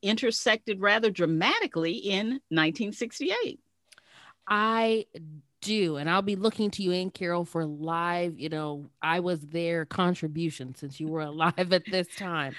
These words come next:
Speaker 1: Very much so. I watched it with great intensity.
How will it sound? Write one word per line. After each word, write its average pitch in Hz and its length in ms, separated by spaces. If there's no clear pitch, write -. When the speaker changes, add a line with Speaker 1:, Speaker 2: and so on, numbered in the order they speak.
Speaker 1:
Very 175 400
much 233 240
so. 311 580
I 143 200
watched 156 460
it 254 280
with 160 280
great 165 460
intensity. 185 960